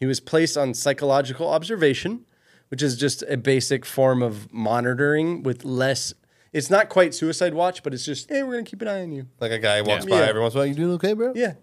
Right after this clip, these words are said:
Speaker 1: extra report maybe, you know what
Speaker 2: Sure.
Speaker 1: I mean? Extra
Speaker 2: Sure.
Speaker 1: form, yeah. Okay, July ninth, Epstein underwent an in-person suicide risk assessment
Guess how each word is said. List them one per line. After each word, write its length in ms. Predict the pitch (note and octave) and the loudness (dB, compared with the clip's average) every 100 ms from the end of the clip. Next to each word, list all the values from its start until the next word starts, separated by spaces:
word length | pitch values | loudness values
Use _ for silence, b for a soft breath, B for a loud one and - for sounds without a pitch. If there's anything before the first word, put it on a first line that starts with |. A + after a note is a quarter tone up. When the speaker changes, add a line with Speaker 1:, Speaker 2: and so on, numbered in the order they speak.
| - | -6
Speaker 1:
extra 280 | E3+ - F3 | -4 0 0
report 520 | D3 A#2+ D3+ D#3 D3 | 0 2 4 4 2
maybe, 460 | D#3 D#3 E3 D3+ _ _ - | -2 -2 -4 -6 _ _ -8
you 80 | |
know 100 | D#3+ | -4
what 80 | E3 | -2
Speaker 2:
Sure. 120 | E3+ E3+ | 0 -2
Speaker 1:
I 20 | |
mean? 100 | E3+ | -4
Extra 260 | C#3 - C3+ | -8 -4 -4
Speaker 2:
Sure. 100 | - | 0
Speaker 1:
form, 360 | C3+ C#3 D3 D3+ | 0 0 -2 -6
yeah. 200 | A#2 A2+ - _ A#2+ | -6 -6 -10 _ -4
Okay, 180 | C3 B2+ | -2 0
July 260 | C3+ C#3 | 4 6
ninth, 680 | C#3 D3 G3 F3+ B2 - - _ _ _ _ _ _ _ - | 6 6 8 6 2 -6 -20 _ _ _ _ _ _ _ 0
Epstein 300 | D3 E3 E3+ | 0 2 2
underwent 480 | E3 D#3+ D3 D3 D3 | 4 4 4 4 2
an 160 | C3+ - | -4 0
in-person 680 | E3+ G3+ G3 G3 F#3+ F#3 E3 | 2 2 2 2 2 0 -2
suicide 640 | - F#3 F3 F3+ D#3+ B2+ | -2 0 0 2 0 0
risk 320 | D3 D#3+ - | -2 -2 -4
assessment 640 | - - D#3+ C3+ - B2 | -8 -2 -2 -2 -4 -10